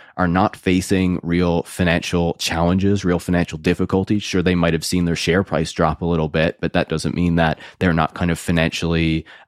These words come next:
you know, solvent businesses or something like that. It's just that there's this moment that they're taking advantage of where they can lay a lot of people off. And I want to put this to you because I think it kind of aligns with what you were saying there.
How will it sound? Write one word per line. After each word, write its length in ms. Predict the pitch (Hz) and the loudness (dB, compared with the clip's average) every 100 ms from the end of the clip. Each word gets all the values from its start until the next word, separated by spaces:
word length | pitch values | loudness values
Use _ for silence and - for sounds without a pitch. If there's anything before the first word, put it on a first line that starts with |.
| _ | _
you 120 | 98 | -4
know, 100 | 85 | -2
solvent 480 | 76 - 82 85 85 | -2 0 0 0 -2
businesses 500 | 85 85 92 - 80 | -2 0 -2 -2 -6
or 80 | 76 | -4
something 320 | - 80 78 | -4 -4 -2
like 200 | 76 73 | -2 -2
that. 360 | 113 110 90 - - - | 2 2 2 -4 -20 -4
It's 160 | 101 - | -2 0
just 180 | 90 - | -2 0
that 120 | 82 | 0
there's 200 | 87 85 | 0 0
this 180 | 82 - | -2 0
moment 400 | 85 87 85 - | 2 2 0 -2
that 120 | 78 | -4
they're 120 | 78 | -4
taking 380 | - 87 82 82 | -2 -2 -2 -4
advantage 500 | 73 80 82 82 78 | -2 0 0 -2 0
of 180 | 78 76 | 0 0
where 140 | 80 | -2
they 160 | 80 82 | -2 -2
can 180 | 82 80 | -2 -2
lay 140 | 80 | -2
a 80 | 80 | 0
lot 160 | 76 | -2
of 80 | 76 | -4
people 280 | - 82 82 | -6 -6 0
off. 420 | 85 85 80 - _ _ _ | 0 0 -2 -8 _ _ _
And 100 | 127 | 0
I 80 | 123 | 2
want 140 | 135 185 | 2 0
to 60 | |
put 200 | - - | 0 0
this 220 | 107 - | 0 -2
to 100 | - | -4
you 220 | 78 65 - - - | -6 -6 -10 -18 -4
because 240 | 110 101 | 0 2
I 60 | 107 | 2
think 200 | 113 131 | 2 2
it 200 | 107 - | 0 0
kind 180 | 107 101 | 0 2
of 240 | 92 - - - - | 0 -2 -18 -16 -2
aligns 540 | 104 92 98 98 90 | 0 2 4 2 0
with 180 | 87 80 | -2 -2
what 140 | 85 | -2
you 80 | 82 | -2
were 100 | 80 | -4
saying 320 | - 90 87 82 | -2 0 0 0
there. 280 | 67 60 | -2 -4